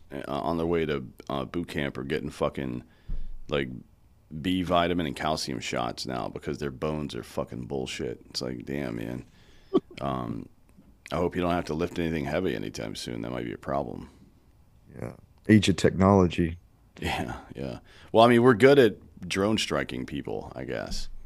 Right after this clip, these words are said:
Speaker 1: right?
Speaker 2: Yeah, yeah. I mean, the video games are paying off, I
Speaker 1: Yeah.
Speaker 2: suppose. <laughs>
Speaker 1: Yeah. But that, to me, is like, <clears throat> I don't know, man. I understand that war changes and shit, and we, it's not like we're fighting like Vikings did with melee weapons. Um,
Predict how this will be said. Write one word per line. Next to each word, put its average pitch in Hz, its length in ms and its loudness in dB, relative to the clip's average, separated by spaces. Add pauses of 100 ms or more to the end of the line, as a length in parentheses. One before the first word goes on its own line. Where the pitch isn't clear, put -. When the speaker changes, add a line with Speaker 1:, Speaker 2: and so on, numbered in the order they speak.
(220)
Speaker 1:
right? 76 240 0
Speaker 2:
Yeah, 113 160 10
yeah. 107 320 10
I 95 40 6
mean, 98 200 6
the 92 60 6
video 107 240 8
games 98 260 4
are 92 40 4
paying 92 280 4
off, 98 260 2
I 80 60 4
Speaker 1:
Yeah. - 60 2
Speaker 2:
suppose. - 600 4
<laughs> - 40 -18
Speaker 1:
Yeah. 64 260 -6 (580)
But 87 120 2
that, 120 380 8
to 107 100 2
me, 104 340 4
is 82 180 0
like, 80 300 0 (100)
<clears throat> - 80 -8
I 85 640 6
don't 123 100 8
know, 98 180 8
man. 90 360 4 (420)
I 120 140 8
understand 107 460 4
that 80 100 2
war 82 300 0
changes 73 800 -4
and 69 120 -6
shit, - 400 -4 (240)
and 71 380 -6
we, 87 140 -4
it's 92 180 -2
not 107 120 2
like 98 180 0
we're 87 120 0
fighting 80 600 -2 (360)
like 76 200 0
Vikings 73 480 -4
did 67 160 -4
with 62 180 -10
melee 67 400 -6
weapons. 62 600 -8
Um, 60 500 -8